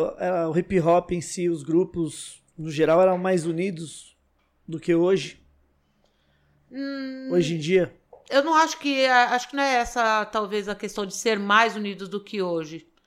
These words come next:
Speaker 2: Eu acho que é, é uma questão muito de, de geração e de espaço. Porque naquela época, pra gente estar juntos, a gente tinha que estar presencialmente.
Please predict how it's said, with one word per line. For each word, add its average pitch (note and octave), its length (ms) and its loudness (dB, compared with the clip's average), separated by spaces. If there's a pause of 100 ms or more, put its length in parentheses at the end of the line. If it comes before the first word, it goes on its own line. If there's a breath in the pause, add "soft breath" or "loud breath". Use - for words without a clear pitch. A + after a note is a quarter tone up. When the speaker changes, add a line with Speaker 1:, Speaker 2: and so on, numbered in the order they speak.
(440 soft breath)
Speaker 2:
Eu G3+ 100 2
acho A#3 160 6
que B3+ 80 2
é, C4 200 6
é B3 60 6
uma B3+ 140 2
questão B3+ 400 0
muito C4 260 -4
de, B3 800 -4
de G#3 140 -8
geração A#3+ 720 2
e C4+ 120 0
de G#3 180 -8
espaço. G3 880 0 (540 soft breath)
Porque A3+ 260 2
naquela C4+ 420 6
época, C#4+ 400 4
pra A3+ 140 0
gente B3+ 180 -6
estar A#3+ 300 2
juntos, C#4 320 -2
a C4 40 -4
gente B3+ 120 -8
tinha C4 140 -6
que C4 60 -16
estar C4+ 120 2
presencialmente. B3+ 1040 -6